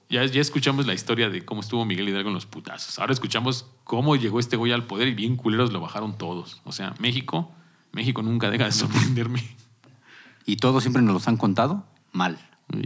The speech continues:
Speaker 1: O nos lo cuentan bien,
Speaker 2: Mal
Speaker 1: pero somos
Speaker 2: o
Speaker 1: malos para
Speaker 2: embarradas,
Speaker 1: poner
Speaker 2: ¿no? O
Speaker 1: atención.
Speaker 2: embarradas de información.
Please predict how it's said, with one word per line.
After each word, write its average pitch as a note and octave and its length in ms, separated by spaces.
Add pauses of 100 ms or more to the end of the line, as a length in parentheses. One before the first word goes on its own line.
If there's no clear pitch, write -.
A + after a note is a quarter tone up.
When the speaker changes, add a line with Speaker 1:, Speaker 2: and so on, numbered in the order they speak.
(120)
Speaker 1:
O C#3+ 80
nos D#3+ 120
lo E3+ 160
cuentan G#3+ 420
bien, A#3+ 400
Speaker 2:
Mal B2 200
Speaker 1:
pero B2+ 120
somos E3+ 260
Speaker 2:
o D3+ 60
Speaker 1:
malos E3 280
para A2+ 160
Speaker 2:
embarradas, C#3 260
Speaker 1:
poner C#3+ 140
Speaker 2:
¿no? C#3 40
O D3+ 40
Speaker 1:
atención. C#3 260
Speaker 2:
embarradas A#2+ 520
de G#2+ 60
información. G2 640